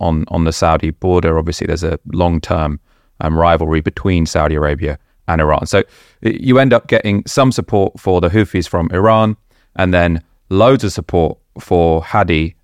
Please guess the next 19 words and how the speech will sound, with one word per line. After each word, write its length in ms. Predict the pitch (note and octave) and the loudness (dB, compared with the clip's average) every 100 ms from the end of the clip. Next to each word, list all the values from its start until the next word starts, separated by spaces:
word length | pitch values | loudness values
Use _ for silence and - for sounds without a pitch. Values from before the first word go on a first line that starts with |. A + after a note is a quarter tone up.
| - | -4
and 320 | F2 E2+ - | -2 -2 -2
that 320 | - F2 - | 0 0 0
sort 140 | - E2+ | -6 -4
of 180 | D2+ - _ | -6 -12 _
officially 420 | - - G#2 F#2 F#2 | -10 -4 -4 -2 -2
internationally 460 | F2+ F#2 F2 F#2 | -2 -2 -2 -2
recognized 480 | E2+ F#2+ E2 D#2 D2+ | 0 0 -2 -4 0
government, 340 | E2+ D#2 E2+ - _ _ - | 0 0 -2 -4 _ _ -2
um, 260 | F#2 F2+ F2+ | 0 0 -2
from 400 | - F#2 E2+ E2+ - | -2 0 0 -2 -4
the 100 | G2 | -6
Saudi 520 | - F#2 F2 E2+ E2 _ _ - | 0 2 2 0 -4 _ _ -2
Arabians. 960 | G2 G#2 G2+ F#2 F2 E2+ G#2+ - - _ _ _ | 2 4 4 2 2 0 -2 -6 -12 _ _ _
And 160 | G#2 G#2 | 0 2
then 80 | G#2 | 2
the 80 | |
Saudis 340 | G2 A2+ G#2 F#2+ | 2 2 2 0
sort 300 | - - | -4 -4
of 80 | G2 | -4